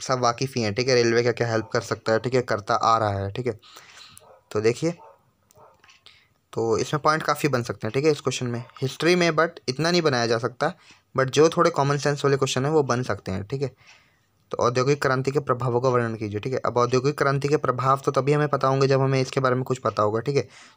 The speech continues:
तो इन जैसे क्वेश्चनों को पाँच नंबर का है, ठीक है, अगर आप पाँच छः लाइन भी इनकी याद कर लेते हैं या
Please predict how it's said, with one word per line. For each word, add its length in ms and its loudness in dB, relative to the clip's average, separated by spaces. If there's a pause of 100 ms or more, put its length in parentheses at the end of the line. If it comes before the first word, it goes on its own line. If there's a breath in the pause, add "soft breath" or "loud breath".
(140)
तो 100 4
इन 200 2
जैसे 200 0
क्वेश्चनों 280 0
को 100 2
पाँच 340 2
नंबर 220 0
का 60 0
है, 60 -2
ठीक 160 -2
है, 100 -4 (340 loud breath)
अगर 180 0
आप 180 -2
पाँच 180 2
छः 120 -2
लाइन 240 0
भी 60 2
इनकी 260 -2
याद 180 2
कर 120 0
लेते 280 2
हैं 160 0
या 200 4